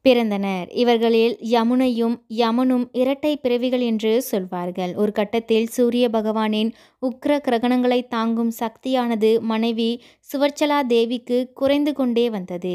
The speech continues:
இதையடுத்து சுவர்ச்சலா தேவி வனத்துக்கு சென்று கடும் தவம் புரிந்தாள். ஆனால் இதையெல்லாம்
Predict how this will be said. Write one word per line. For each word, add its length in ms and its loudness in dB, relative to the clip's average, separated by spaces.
இதையடுத்து 640 0
சுவர்ச்சலா 560 -2
தேவி 380 0
வனத்துக்கு 540 0
சென்று 400 0
கடும் 420 0
தவம் 380 0
புரிந்தாள். 540 -6
ஆனால் 420 0
இதையெல்லாம் 600 0